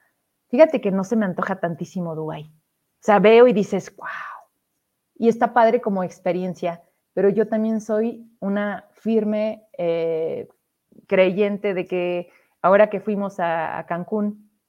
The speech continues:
que ves a tanto extranjero, que ves cómo se emocionan con los bailes,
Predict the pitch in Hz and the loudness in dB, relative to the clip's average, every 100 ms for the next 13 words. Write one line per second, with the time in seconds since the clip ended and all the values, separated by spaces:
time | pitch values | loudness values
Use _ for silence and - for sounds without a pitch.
0 | _ _ - 185 196 190 185 185 185 185 | _ _ -4 -2 -2 -4 -8 -6 -8 -10
1 | - 170 202 202 196 196 190 196 208 - | -10 -10 -6 -6 -6 -6 -4 -2 -4 -14
2 | _ _ - 208 196 196 175 160 214 190 | _ _ -2 0 0 -4 -8 -6 -6 -6
3 | 185 180 170 165 170 185 185 190 190 _ | -6 -6 -4 -4 -2 -2 -2 -6 -10 _